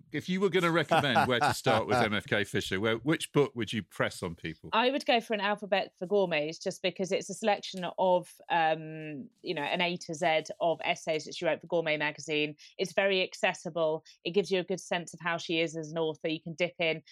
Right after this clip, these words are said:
Speaker 3: Some people do find her too much. They find her too rich. But I think that you will not, um, you won't regret it. Please read it, buy it.
Speaker 2: Dan, if you could recommend one M F K Fisher book to start with, which one would it be?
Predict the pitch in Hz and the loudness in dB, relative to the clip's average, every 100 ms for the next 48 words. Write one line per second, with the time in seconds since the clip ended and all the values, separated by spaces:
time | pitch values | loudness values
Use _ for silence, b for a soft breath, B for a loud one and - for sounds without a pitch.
0 | B - 277 320 330 262 269 262 240 190 | B -6 -4 -2 -2 0 0 0 0 -2
1 | 185 170 165 156 - - 175 175 160 156 | -2 -4 -4 -4 -4 -6 -4 -4 -6 -10
2 | - 156 156 - - - _ 190 - 185 | -8 -2 -2 -4 -10 -12 _ -2 0 0
3 | 190 175 - 170 123 143 170 160 175 160 | -2 -6 -4 -2 -2 -4 -6 -6 -4 -2
4 | 143 - - - - 151 147 151 151 147 | -4 -8 -18 -12 -4 -4 -4 -8 -6 -6
5 | - - 135 - - - _ 165 143 139 | -6 -6 -6 -6 -12 -12 _ -8 -6 -8
6 | - 160 147 127 - 151 139 - - _ | -6 -4 -4 -6 -6 -6 -6 -10 -20 _
7 | _ _ _ _ _ 139 135 107 107 120 | _ _ _ _ _ -2 0 0 -4 -8
8 | 139 147 135 123 101 - - 107 101 104 | -6 -6 -4 -4 -4 -6 -10 -6 -6 -4
9 | 101 101 92 110 107 104 104 95 - 92 | -6 -6 -4 -4 -2 -4 -4 -6 -8 -8
10 | - 95 87 87 - - - 90 80 82 | -8 -10 -10 -12 -12 -14 -10 -8 -8 -8
11 | 85 87 85 85 82 82 80 | -10 -10 -8 -8 -8 -8 -8